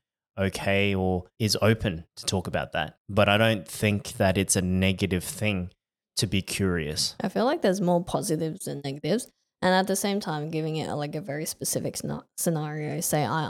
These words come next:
Speaker 2: asked you about your past relationship and you shared something about you cheating in the past.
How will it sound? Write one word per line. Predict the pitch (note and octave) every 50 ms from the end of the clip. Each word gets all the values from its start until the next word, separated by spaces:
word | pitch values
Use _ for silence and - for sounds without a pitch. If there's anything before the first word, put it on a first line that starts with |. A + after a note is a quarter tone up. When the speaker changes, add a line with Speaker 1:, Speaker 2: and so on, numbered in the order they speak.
| G2 D3 D3
Speaker 2:
asked | D3+ - - -
you | - D3 C#3+ C#3+ C#3
about | C#3+ - A#2 F#2+ E2
your | G#2 A#2
past | G3 - - C#3+ F3 - - G#3+
relationship | - E3+ G3 G3+ G3 - F#3+ F#3 - - F#3+ F#3 F#3 -
and | D#3+ D#3 D#3
you | D#3 D#3
shared | E3+ - - D3 D3+ D3+ D3 -
something | - D3+ D3+ D#3 D3+ D#3
about | D3+ - - D3 C#3 F#2+ - F3 D#3+
you | D#3 D3
cheating | - - - F#3 G3+ G3 E3+ C3 - - - -
in | C#3+
the | G#2+ -
past. | - - E3 G#2 D2+ - - -